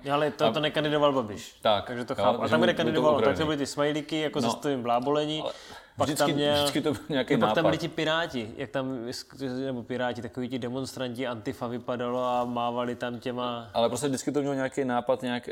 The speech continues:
Speaker 2: teďka je to strašně slabý a dostaneme se k tomu určitě, že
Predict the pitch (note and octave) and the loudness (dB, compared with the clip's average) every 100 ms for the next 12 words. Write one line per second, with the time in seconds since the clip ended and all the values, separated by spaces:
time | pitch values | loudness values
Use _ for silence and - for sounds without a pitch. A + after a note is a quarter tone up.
0 | - - - G2+ - A2 G2+ F2 - G2 | -12 -4 -2 -2 0 0 0 -6 -2 -2
1 | - A2+ - G2+ F2+ F2+ F#2+ - - _ | -2 -8 -2 -2 0 -4 -6 -10 -20 _
2 | A2 G#2+ - A2+ A2 - A#2+ - G#2+ G2+ | -2 0 2 0 0 -2 -6 -2 -2 -2
3 | G#2 - G2 A2 G#2 A2 | -6 -8 -4 -2 2 0